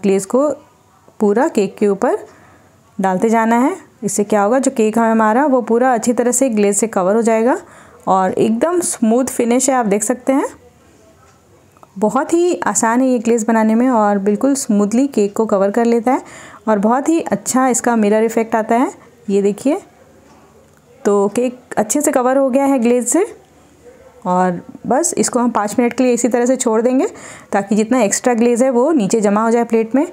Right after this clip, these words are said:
ये जो नीचे glaze जमा हो रहा है, इसको हम collect करके इसको रख सकते हैं Fridge में। एक week तक ये ख़राब नहीं होता है। एक week तक हम इसे किसी और cake में भी यूज़ कर सकते हैं। तो ये देखिए, पाँच minute के बाद नीचे drip हो रहा है, इसको थोड़ा सा smooth out कर लेंगे।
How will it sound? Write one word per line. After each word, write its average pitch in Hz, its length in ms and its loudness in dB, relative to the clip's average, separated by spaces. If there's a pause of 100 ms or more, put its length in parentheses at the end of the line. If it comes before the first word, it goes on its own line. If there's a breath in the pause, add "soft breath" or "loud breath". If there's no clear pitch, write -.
(580 loud breath)
ये 214 180 2
जो 247 220 2
नीचे 240 440 2 (420)
glaze 226 340 0
जमा 233 220 2
हो 269 140 2
रहा 269 120 2
है, 311 80 2
इसको 269 180 -4
हम 240 260 2
collect 208 380 -2
करके 214 340 -2
इसको 370 280 0
रख 196 140 -2
सकते 233 280 -2
हैं 285 80 2
Fridge 247 260 -2
में। 262 160 2
एक 240 320 -2
week 262 220 -2
तक 277 200 -2
ये 262 80 2
ख़राब 220 300 0
नहीं 226 120 2
होता 226 200 0
है। 302 80 2
एक 208 180 -2
week 214 160 -4
तक 220 160 0
हम 208 100 2
इसे 269 200 0 (340 loud breath)
किसी 233 180 -2
और 214 140 2
cake 226 240 0
में 247 100 2
भी 247 120 0
यूज़ 240 180 0
कर 254 100 2
सकते 254 300 -2
हैं। 302 120 0 (760 loud breath)
तो 214 200 2
ये 220 140 2
देखिए, 262 220 0
पाँच 247 280 -2
minute 262 160 0
के 262 140 0
बाद 269 420 0
नीचे 220 260 0
drip 214 300 0
हो 240 80 0
रहा 220 120 2
है, 294 100 2
इसको 220 200 -4
थोड़ा 202 220 0
सा 214 120 -2
smooth 202 320 0
out 220 180 -2
कर 226 120 0
लेंगे। 233 300 2